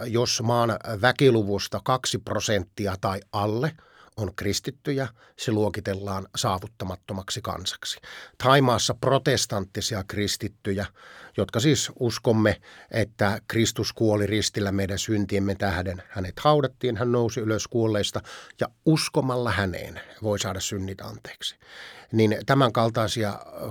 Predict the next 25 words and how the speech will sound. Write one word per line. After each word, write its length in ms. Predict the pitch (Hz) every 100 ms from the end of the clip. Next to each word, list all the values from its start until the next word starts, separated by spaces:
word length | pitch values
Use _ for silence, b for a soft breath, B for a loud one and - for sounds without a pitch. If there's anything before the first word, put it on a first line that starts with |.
| -
kristittyjä 640 | 120 120 - 101 110 98
siellä 280 | 95 107 101
on 140 | 104 -
nolla 340 | 117 120 117 104
piste 280 | 104 - -
kuusikymmentäviisi 1120 | - 113 98 95 95 92 92 98 110 95 87 90
prosenttia. 720 | - - - 101 _ - - B B B B -
Elikkä 220 | 113 120
tarve 360 | - 131 110 -
on 160 | 101 85
huutava. 440 | 127 123 127 117 110 B B B 110
Maa 200 | 104 98
on 140 | 123
pääsääntöisesti 840 | 127 120 120 113 107 104 - 98 -
buddhalainen. 640 | 131 143 120 117 110 104 107 B B B B B -
Asian 360 | 127 135 117
hieno 300 | 110 143 143
piirre 340 | - 120 110 107
on 160 | 107
se, 180 | - 110
että 480 | 104 _ 110 104 - 117 -
siellä 320 | 117 123 107
on 120 | 104 104
uskonnonvapaus. 1120 | 98 - 117 95 92 110 - 135 139 - - B B B _
Evankeliumia 920 | 123 120 123 117 110 104 101 101 101